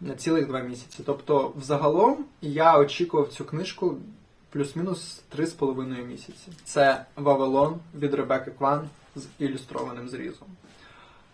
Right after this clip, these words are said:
Е, я, якщо чесно, якщо чесно, я не знав, про що ця історія, тому що насправді навколо неї був дуже великий хайп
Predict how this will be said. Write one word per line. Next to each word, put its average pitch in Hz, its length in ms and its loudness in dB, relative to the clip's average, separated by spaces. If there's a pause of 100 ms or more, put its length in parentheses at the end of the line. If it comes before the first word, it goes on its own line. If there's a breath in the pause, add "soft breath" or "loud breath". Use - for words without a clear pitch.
(320 loud breath)
Е, 135 300 -2
я, 190 640 6 (640)
якщо - 240 -2
чесно, 151 760 2
якщо 143 340 -2
чесно, 143 520 -6
я 147 420 2
не 151 260 0
знав, 135 380 -4 (100)
про 139 120 -8
що 170 240 -4
ця 143 200 -4
історія, 185 580 -2 (180)
тому 156 200 -6
що 156 260 -4
насправді 180 500 0
навколо 156 420 0
неї 170 260 2
був 143 300 -2
дуже 139 280 0
великий 139 460 0
хайп 190 380 0